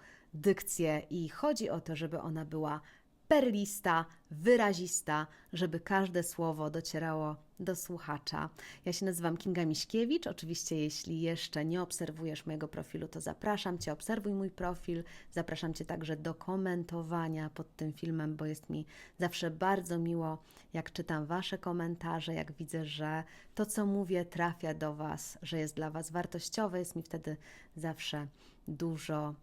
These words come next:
radośniej nagrywać dla was kolejne treści, także zapraszam was serdecznie. No i oczywiście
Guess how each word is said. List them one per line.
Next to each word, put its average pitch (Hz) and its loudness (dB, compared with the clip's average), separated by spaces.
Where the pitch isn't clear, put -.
radośniej 208 6
nagrywać 165 0
dla 151 -4
was 170 -6
kolejne 156 -2
treści, 196 0
także 180 0
zapraszam 175 0
was 170 -6
serdecznie. 160 0
No 294 6
i 403 4
oczywiście 170 -2